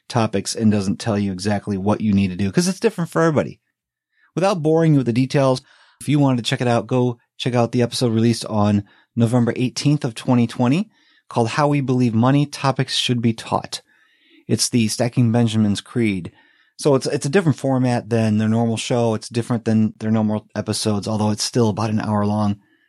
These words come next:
But it does walk you through the reasons why the show is the way it is, and some of the backstory, and some of the backstory behind the jokes that keep, <laughs> keep going on from year to year. Check out the Stacking Benjamin Show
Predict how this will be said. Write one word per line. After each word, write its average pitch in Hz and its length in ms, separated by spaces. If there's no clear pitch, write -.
But 123 100
it 113 80
does 123 200
walk 117 320
you 123 120
through 123 220
the 113 100
reasons 139 640
why 113 800
the 127 60
show 117 320
is 110 180
the 120 80
way 110 140
it 104 80
is, 110 320
and 170 260
some 208 160
of 202 100
the 202 60
backstory, 107 460
and 117 160
some 127 160
of 123 100
the 120 260
backstory 123 420
behind 123 500
the 131 80
jokes 135 520
that 107 280
keep, - 280
<laughs> - 240
keep 214 220
going 135 260
on 120 220
from 101 220
year 101 120
to 95 60
year. 95 280
Check 156 180
out 143 180
the 120 80
Stacking 110 400
Benjamin 98 320
Show 98 360